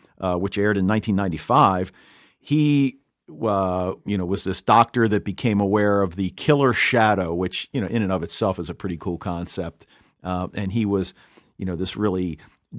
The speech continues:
you know, the, the basically the deranged scientist who basically became deranged because of, you know, through no fault of his own. So Tony Shalhoub definitely made my list. He was perfect.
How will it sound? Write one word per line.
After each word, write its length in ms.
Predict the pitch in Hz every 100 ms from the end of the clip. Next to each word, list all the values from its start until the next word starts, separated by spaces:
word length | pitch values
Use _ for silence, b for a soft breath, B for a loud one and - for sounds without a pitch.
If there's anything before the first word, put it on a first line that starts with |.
| 101 - - -
you 120 | 131
know, 80 | 101
the, 140 | 113
the 200 | 147 135
basically 520 | 120 196 - 160 135
the 120 | 117
deranged 640 | 104 120 110 123 123 113 -
scientist 640 | - 117 110 110 107 107 -
who 140 | 110
basically 420 | 95 110 104 107 104
became 380 | 95 107 107 101
deranged 580 | 95 98 98 98 -
because 360 | 90 80 95 87
of, 320 | 90 90 80
you 80 | 92
know, 80 | 90
through 180 | - 110
no 140 | 117
fault 300 | 107 101 90
of 100 | 90
his 140 | 80 78
own. 280 | 80 78 80
So 300 | 95 87 80 B B B B B B B -
Tony 200 | 202 180
Shalhoub 420 | - 143 127 98
definitely 360 | 110 107 107
made 200 | 98 92
my 200 | 92 90
list. 420 | 85 80 76 - -
He 100 | 110
was 140 | 92
perfect. 480 | - 87 - 69